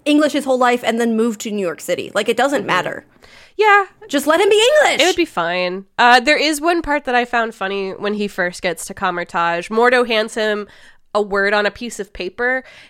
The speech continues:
Speaker 2: and Strange goes, "Is this my mantra?" And he's like, "No, this is the Wi-Fi password." <laughs>
Speaker 1: That's really good.
Speaker 2: It's really good.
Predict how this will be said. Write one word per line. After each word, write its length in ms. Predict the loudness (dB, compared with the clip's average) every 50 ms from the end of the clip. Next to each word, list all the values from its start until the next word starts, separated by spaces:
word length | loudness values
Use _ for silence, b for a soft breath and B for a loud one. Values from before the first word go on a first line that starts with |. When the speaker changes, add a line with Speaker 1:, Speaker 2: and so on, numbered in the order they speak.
| B -2
Speaker 2:
and 260 | 0 2 2 0 -2
Strange 460 | -6 -6 -2 -2 -2 -2 -2 -4 -2
goes, 400 | 0 2 2 2 2 0 -2 -6
"Is 220 | -4 -2 -2 0 0
this 180 | -2 -4 0
my 120 | -2 -2 -2
mantra?" 460 | 0 -2 -4 -4 -6 -6 -4 -4 -2
And 100 | -2 -2
he's 140 | -4 -6 -4
like, 240 | -6 -6 -8 -10 _ -14
"No, 180 | -10 -10 -8
this 160 | -8 -8 -10 -12
is 80 | -10
the 120 | -8 -8 -8
Wi-Fi 400 | -6 -8 -8 -8 -10 -12 -12 -12
password." 520 | -14 -16 -14 -14 -16 -16 -10 -6 -4 -4 -4 -6 -10 -16 -20
<laughs> 240 | -20 -20 -20 -10 -8
Speaker 1:
That's 220 | -8 -8 -6 -6
really 200 | -4 -4 -4 -4
good. 200 | -4 -2 -2 -2
Speaker 2:
It's 100 | -4 -4
really 340 | -6 -6 -4 -2 -2 -4 -4 -10
good. 380 | -14 -10 -10 -10 -10 -10 -16